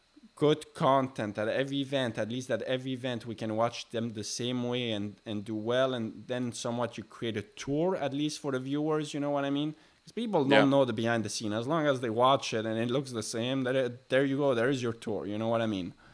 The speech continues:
Speaker 1: And,
Speaker 2: Yeah,
Speaker 1: and, and,
Speaker 2: yeah.
Speaker 1: and, and then we have it there, then eventually you can go and, and, and push it to, to bigger companies.
Speaker 2: And so with that in mind, w-, uh, I'm assuming that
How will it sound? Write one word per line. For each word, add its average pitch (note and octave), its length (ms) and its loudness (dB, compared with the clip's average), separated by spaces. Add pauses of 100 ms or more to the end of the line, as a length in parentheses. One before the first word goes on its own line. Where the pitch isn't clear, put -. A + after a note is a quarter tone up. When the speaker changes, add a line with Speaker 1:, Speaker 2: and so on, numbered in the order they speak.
(680)
Speaker 1:
And, - 160 0
Speaker 2:
Yeah, F#2+ 120 6
Speaker 1:
and, - 200 -2
and, A#2+ 140 -2
Speaker 2:
yeah. F#2+ 100 8
Speaker 1:
and, B2 180 0
and B2 180 -2
then D3 240 2
we B2+ 120 0
have C#3 300 4
it B2 460 -4
there, D3 420 4 (640)
then C#3+ 200 8
eventually B2 560 0
you A2 200 -4
can G#2 360 -4 (200)
go A2 240 2
and, G2 220 -4 (200)
and, G#2 220 -6
and G#2 240 -8
push G2+ 240 -6
it G2+ 120 -8
to, G2 140 -8
to F#2+ 180 -14
bigger F#2 260 -8
companies. G#2+ 420 -16 (840)
Speaker 2:
And B2+ 120 8
so C#3+ 220 10
with C3+ 220 10
that C3+ 160 12
in C3+ 120 8
mind, B2+ 420 8
w-, A#2 260 2
uh, G#2+ 480 10 (100)
I'm A2 160 4
assuming B2 380 6
that G#2+ 260 10